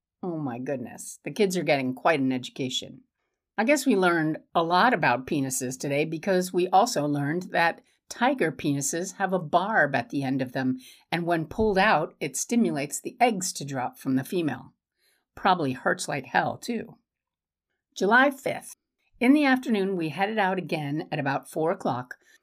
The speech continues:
after a lovely tea time of coffee cake and drinks. We saw kudu in the woods and waterbucks on the marsh. We saw a beautiful, bright green bee eater, and then our first elephant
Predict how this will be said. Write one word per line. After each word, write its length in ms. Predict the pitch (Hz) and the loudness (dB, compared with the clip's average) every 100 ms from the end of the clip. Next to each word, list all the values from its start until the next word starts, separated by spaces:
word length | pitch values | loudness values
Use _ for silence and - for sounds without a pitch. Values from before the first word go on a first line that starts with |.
| - | -2
after 320 | 190 185 - | -2 0 0
a 80 | 151 | 0
lovely 400 | 165 196 208 214 | 2 0 0 -2
tea 280 | 185 240 226 | -2 -2 -2
time 460 | 233 147 139 185 185 | -4 -6 -4 -6 -8
of 180 | 143 | -12
coffee 300 | - 175 180 | -6 -6 -4
cake 300 | 147 131 - - | -6 -6 -8 -8
and 160 | 196 | -6
drinks. 480 | 202 269 - - - - _ _ _ _ _ _ | -6 -8 -8 -12 -12 -12 _ _ _ _ _ _
We 120 | 196 | 0
saw 220 | 202 214 | 4 2
kudu 580 | 185 - 262 285 160 131 | 2 2 4 4 4 0
in 140 | 160 151 | -2 -2
the 80 | 139 | 0
woods 540 | 247 170 139 185 - _ _ | 2 2 0 -6 -8 _ _
and 180 | 165 156 | -6 -4
waterbucks 600 | 147 196 202 151 151 - - | 0 2 2 -2 -4 -8 -6
on 100 | 151 | -2
the 80 | |
marsh. 520 | 135 165 156 156 - - _ _ _ _ | 0 0 0 -2 -8 -12 _ _ _ _
We 100 | 180 | 2
saw 200 | 180 185 | 4 4
a 40 | |
beautiful, 600 | 165 156 214 277 262 262 | 2 2 4 2 2 0
bright 520 | 233 - 160 247 262 - | 0 -2 0 0 0 -6
green 460 | - 208 226 226 196 | -4 2 4 4 4
bee 220 | 180 190 | -2 -4
eater, 380 | 165 147 135 123 - _ _ _ _ | -4 -4 -4 -8 -14 _ _ _ _
and 180 | 175 165 | -4 2
then 160 | 247 254 | 6 4
our 200 | - 143 | 4 -4
first 480 | - - 254 262 - | -6 0 0 0 -2
elephant 560 | 185 165 165 139 127 | -2 -2 -2 -4 -4